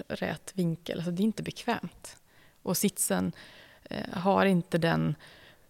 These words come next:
eh, formen längst fram mot knävecket. Alltså, när du sitter på stolen så ska det vara mjuk rundning fram mot, eh, ditt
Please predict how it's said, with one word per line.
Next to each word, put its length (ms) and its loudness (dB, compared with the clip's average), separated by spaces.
eh, 200 -10
formen 720 2
längst 320 0
fram 260 4
mot 240 0
knävecket. 880 -2
Alltså, 160 -2
när 160 2
du 60 0
sitter 240 -2
på 100 -2
stolen 360 0
så 60 0
ska 140 0
det 60 4
vara 100 2
mjuk 380 2
rundning 400 6
fram 420 -2
mot, 440 -6
eh, 140 -6
ditt 240 -10